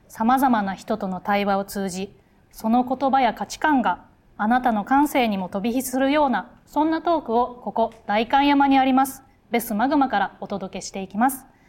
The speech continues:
聞き手は私、ベスの上田が務めさせていただきます。どうぞよろしくお願いいたします。さて、えー、早速ですが、第一回のゲストをご紹介したいと思います。今回のゲストは、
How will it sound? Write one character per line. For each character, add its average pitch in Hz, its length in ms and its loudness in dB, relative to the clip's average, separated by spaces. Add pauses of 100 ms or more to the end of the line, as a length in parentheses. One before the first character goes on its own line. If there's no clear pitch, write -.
(520)
聞 - 100 -20
き - 80 -20
手 311 160 0
は 294 120 2
私、 277 400 0
ベ 262 140 0
ス 254 120 -2
の 185 200 -6
上 214 160 -2
田 262 100 4
が 262 280 0
務 220 200 -4
め 208 40 -4
さ 220 120 -4
せ 208 120 -8
て 196 80 -12
い 190 60 -10
た 190 100 -8
だ 196 100 -8
き 208 120 -12
ま 247 140 2
す。 - 140 -14 (120)
ど 233 100 -2
う 220 40 -2
ぞ 208 180 -8
よ 190 100 -8
ろ 208 60 -2
し 202 100 -8
く 208 100 -4
お 202 60 0
願 202 240 -2
い 196 40 -4
い - 20 -12
た 202 120 -8
し 233 140 -4
ま 262 320 4
す。 - 180 -16 (1200)
さ 359 180 -2
て、 - 340 -4
え 196 180 -4
ー、 - 40 -6
早 247 140 0
速 311 260 -2
で 349 100 0
す 277 120 -8
が、 220 380 -2
第 285 200 2
一 254 120 -8
回 285 200 2
の 226 160 2 (140)
ゲ 214 120 -4
ス - 100 -8
ト 196 140 -4
を 196 40 -6
ご 190 100 -8
紹 202 240 -6
介 202 200 -6
し - 60 -20
た 208 140 -4
い 202 60 -8
と 202 100 -14
思 196 180 -8
い 202 60 -10
ま 233 160 0
す。 - 140 -12 (540)
今 381 160 0
回 370 180 2
の 208 160 -4
ゲ 208 140 -6
ス 208 120 -16
ト 196 100 -6
は、 202 220 -2